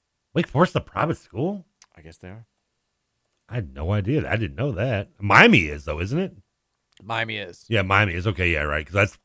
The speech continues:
Speaker 1: that's four. And Wake Forest would be five.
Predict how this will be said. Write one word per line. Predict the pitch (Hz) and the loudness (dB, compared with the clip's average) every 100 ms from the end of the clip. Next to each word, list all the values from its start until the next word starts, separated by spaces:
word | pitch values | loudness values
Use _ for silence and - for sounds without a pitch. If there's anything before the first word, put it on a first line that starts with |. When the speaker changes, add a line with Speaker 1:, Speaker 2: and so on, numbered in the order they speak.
| - | 0
Speaker 1:
that's | 95 - _ | 0 0 _
four. | 139 90 69 87 - _ _ _ _ - | 2 2 0 -4 -6 _ _ _ _ -8
And | 92 87 | -6 -2
Wake | 92 - | -4 2
Forest | 113 - | 0 2
would | 92 | -6
be | - | -2
five. | 117 110 73 71 73 85 | 2 2 2 -2 -6 -10